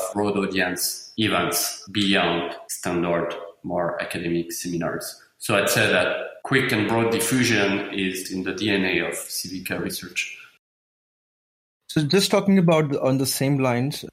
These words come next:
Speaker 2: again, Civica being a new university, it also has an opportunity to eliminate some of the things, uh, research is trying to struggle, like the gender disbalance in research, the lack of inclusivity and diversity in research. This also provides a platform much more to collaborate and make multidisciplinary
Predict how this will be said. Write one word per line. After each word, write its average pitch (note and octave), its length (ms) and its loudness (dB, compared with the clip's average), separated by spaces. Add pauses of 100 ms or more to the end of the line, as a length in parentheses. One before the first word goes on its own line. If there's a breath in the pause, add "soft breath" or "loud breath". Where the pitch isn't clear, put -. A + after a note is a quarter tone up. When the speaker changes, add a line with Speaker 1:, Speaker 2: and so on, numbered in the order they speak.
Speaker 2:
again, C3 260 4
Civica C3+ 420 2
being C3 220 4
a A#2+ 60 4
new C3 180 4
university, B2+ 540 2
it A2 80 -4
also C3+ 560 2
has C#3+ 340 0
an C3+ 100 4
opportunity C#3 500 2
to C3+ 120 0
eliminate C3+ 400 4
some D#3+ 240 2
of E3 80 4
the D#3+ 100 -8
things, E3 560 4
uh, B2 300 4
research C3 380 2
is C3 160 2
trying C3 240 2
to C3 60 0
struggle, B2 340 0
like A#2 380 0
the B2+ 60 -6
gender D#3+ 280 6
disbalance C#3 600 4
in B2+ 120 4
research, A#2 560 0
the A2+ 480 2
lack D3+ 220 2
of D#3 100 4
inclusivity C3+ 760 0
and A#2 120 4
diversity A#2+ 500 2
in A2 140 4
research. A2 500 -2
This C#3+ 220 2
also D#3 260 4
provides C3+ 380 4
a - 20 -6
platform C3+ 460 2
much C3 240 0
more C3 220 2
to B2 520 0
collaborate C#3 460 4
and B2+ 320 2
make C3 320 2
multidisciplinary B2 960 0